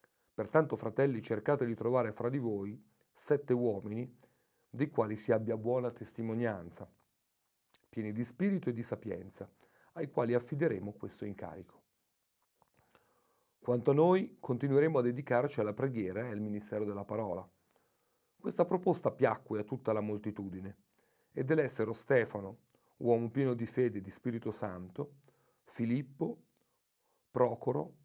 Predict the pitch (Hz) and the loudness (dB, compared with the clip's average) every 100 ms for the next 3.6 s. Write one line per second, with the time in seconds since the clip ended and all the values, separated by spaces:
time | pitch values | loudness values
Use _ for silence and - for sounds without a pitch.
0 | _ _ _ - 120 120 107 107 98 101 | _ _ _ -4 -4 0 0 0 -2 -4
1 | 131 - _ _ _ - 127 107 98 104 | -8 -12 _ _ _ -4 -2 -2 -4 -8
2 | 131 - - 139 113 104 92 90 95 104 | -10 -8 0 0 0 -6 -8 -10 -12 -10
3 | 104 98 - 87 85 92 | -10 -8 -6 -4 -6 -10